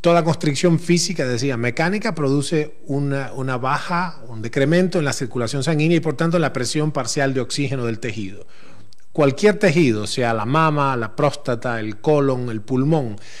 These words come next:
que tengan una disminución de la circulación y por ello de la presión parcial de oxígeno, en el caso del pulmón no es porque lo apretamos, sino porque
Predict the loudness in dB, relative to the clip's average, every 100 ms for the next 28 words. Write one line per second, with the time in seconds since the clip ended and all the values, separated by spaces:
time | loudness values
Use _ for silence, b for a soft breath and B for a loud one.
0 | B B -6 2 2 2 0 0 2 2
1 | 4 2 2 2 0 2 2 4 2 0
2 | -4 0 0 2 0 0 -6 -8 -12 -12
3 | -12 -8 -8 -8 -6 0 4 4 4 2
4 | -2 -2 0 4 2 2 0 0 0 -2
5 | -4 -2 -4 -2 0 2 0 0 2 2
6 | 2 0 0 2 2 0 2 2 2 -2
7 | -6 B B B B B -2 2 2 0
8 | -2 -2 -2 -6 -10